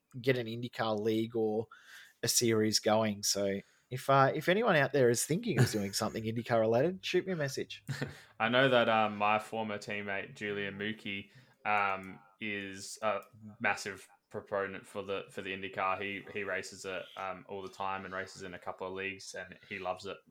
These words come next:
Speaker 2: He thinks it's an absolute great car.
Speaker 1: Yeah, it's definitely, um, a good series as well. And I mean, got backing from, from the real series as well. So, uh, it, it has the, the possibility of being something really big within Oz N Z and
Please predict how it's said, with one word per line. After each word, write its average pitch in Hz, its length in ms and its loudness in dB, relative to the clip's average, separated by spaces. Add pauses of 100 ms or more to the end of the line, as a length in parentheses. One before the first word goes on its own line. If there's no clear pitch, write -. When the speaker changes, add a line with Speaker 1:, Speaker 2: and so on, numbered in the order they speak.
Speaker 2:
He 95 120 -14
thinks 87 220 -14
it's - 200 -20
an 92 60 -12
absolute 90 360 -14
great 90 240 -6
car. 90 240 -8 (680)
Speaker 1:
Yeah, 123 80 10
it's 113 120 2
definitely, 135 460 4
um, 101 300 4 (120)
a 110 60 4
good 104 200 0
series 101 380 4
as 92 140 -2
well. 101 260 8
And 98 80 2
I 101 40 2
mean, 98 240 0 (140)
got - 200 -2
backing 95 340 0
from, 87 460 -6 (220)
from 110 180 -4
the 107 80 0
real 98 180 4
series 101 400 0
as 95 120 -4
well. 104 260 4
So, 98 300 -2 (680)
uh, 104 340 2 (180)
it, 117 220 2
it 123 140 6
has 127 220 6
the, 113 180 4 (140)
the 110 100 0
possibility 104 680 2
of 95 80 2
being 101 220 0
something 101 280 -2
really 104 280 2
big 104 200 0
within 110 240 0
Oz 107 160 2
N 107 160 2
Z 110 100 4
and 117 280 6